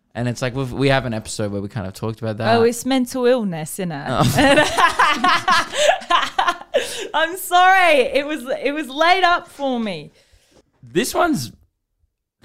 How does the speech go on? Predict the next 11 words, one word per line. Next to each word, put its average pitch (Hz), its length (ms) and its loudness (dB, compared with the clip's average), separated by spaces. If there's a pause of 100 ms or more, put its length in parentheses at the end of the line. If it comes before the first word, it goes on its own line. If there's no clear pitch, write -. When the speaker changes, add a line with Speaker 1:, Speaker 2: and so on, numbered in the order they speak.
(520)
Speaker 1:
gonna 131 240 -2
be 123 100 -4
controversial. 110 840 -6 (240)
Is 151 200 -4
it 185 80 -2
okay 135 500 0
to 120 160 -6
pee 117 300 -4
in 107 140 -4
the 101 100 -4
shower? 95 540 -8